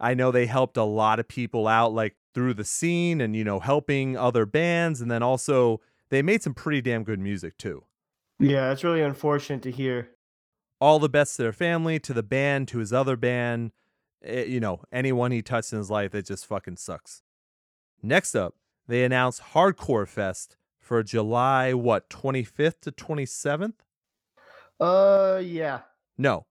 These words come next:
Speaker 1: uh, that was wrong. See, that's why I can never trust you, Dave. Twenty-seventh to
Speaker 2: <laughs>
Speaker 1: twenty-ninth.
Speaker 2: Yep.
Speaker 1: And this is in Philly. You know, I'm definitely not going there. But
Speaker 2: No, no one's going to Philly.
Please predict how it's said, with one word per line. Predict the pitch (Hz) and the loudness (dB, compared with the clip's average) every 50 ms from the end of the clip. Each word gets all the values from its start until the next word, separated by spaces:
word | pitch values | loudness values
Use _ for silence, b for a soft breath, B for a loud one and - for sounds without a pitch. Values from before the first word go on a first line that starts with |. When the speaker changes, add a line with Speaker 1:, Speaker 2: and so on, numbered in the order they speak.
| _ _ _ _ _ _ _ - | _ _ _ _ _ _ _ 0
Speaker 1:
uh, | 113 110 107 | 2 2 2
that | 101 107 104 | 2 0 0
was | 98 98 92 | -2 -2 -4
wrong. | 98 80 60 - - _ _ _ _ _ _ _ | -8 -10 -12 -14 -18 _ _ _ _ _ _ _
See, | - 202 202 | 0 2 4
that's | 190 185 185 - | 4 4 6 4
why | 208 196 | 4 4
I | 196 | 4
can | 175 185 | 2 0
never | 180 170 156 151 | 0 0 0 0
trust | - 127 107 - - | 0 -2 -2 -2 -4
you, | 101 | -6
Dave. | 90 95 92 - - _ _ _ _ _ | -6 -6 -8 -8 -12 _ _ _ _ _
Twenty-seventh | - - - 160 170 175 151 - - - 185 170 156 139 127 143 156 160 190 185 151 | -8 0 2 2 2 2 0 0 2 2 4 4 4 2 0 2 2 2 2 2 2
to | 190 180 | 0 0
Speaker 2:
<laughs> | 165 | -2
Speaker 1:
twenty-ninth. | - - 147 135 131 110 104 104 120 120 107 85 - _ _ _ _ _ _ _ _ _ _ _ _ _ | 0 -2 -2 -2 0 -2 0 0 0 0 0 -2 -6 _ _ _ _ _ _ _ _ _ _ _ _ _
Speaker 2:
Yep. | 151 151 147 - - _ _ _ _ _ _ | -8 -8 -8 -8 -12 _ _ _ _ _ _
Speaker 1:
And | - 131 127 127 | -2 0 0 2
this | 131 127 - | 0 -2 -4
is | 131 117 | -4 -2
in | 120 110 104 98 | -2 -2 -2 -4
Philly. | - - 143 143 156 165 175 180 180 - _ _ _ _ _ _ _ _ | -2 0 2 2 4 2 2 0 -2 -6 _ _ _ _ _ _ _ _
You | 110 104 | -6 -4
know, | 98 98 | -4 -2
I'm | 95 95 | -2 0
definitely | 107 107 - 117 107 101 | -2 -2 -2 -2 -4 -4
not | 98 98 - | -4 -4 -4
going | 104 98 95 92 | -6 -6 -4 -6
there. | 92 87 82 85 - _ _ _ _ _ _ _ _ _ _ | -6 -8 -8 -10 -12 _ _ _ _ _ _ _ _ _ _
But | - 170 160 131 120 | 6 8 8 8 6
Speaker 2:
No, | 117 117 | 2 -2
no | 123 131 131 127 | -2 -2 0 0
one's | 123 117 117 | -2 -4 -6
going | - 127 117 | -6 -8 -8
to | 117 | -6
Philly. | - 123 120 120 135 | -4 -4 -2 0 -2